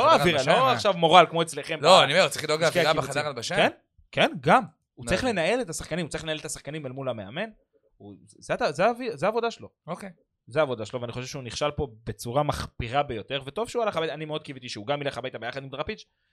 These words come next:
Speaker 2: כי דראפיץ' לא היה לי ספק. אני לא רוצה לדעת מה היה קורה אם היינו מגיעים למשחק בשבת נגד נס ציונה, ודראפיץ' על הקווים. אני באמת לא רוצה לדעת.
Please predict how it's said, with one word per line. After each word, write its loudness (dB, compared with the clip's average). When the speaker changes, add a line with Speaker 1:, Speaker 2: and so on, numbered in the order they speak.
Speaker 2:
כי -14
דראפיץ' 0
לא 2
היה 6
לי -4
ספק. -6
אני 0
לא 6
רוצה 2
לדעת 2
מה 0
היה 4
קורה -2
אם -6
היינו -6
מגיעים -8
למשחק -10
בשבת -14
נגד -8
נס -12
ציונה, -6
ודראפיץ' -2
על -6
הקווים. -12
אני -8
באמת 0
לא 2
רוצה -2
לדעת. -10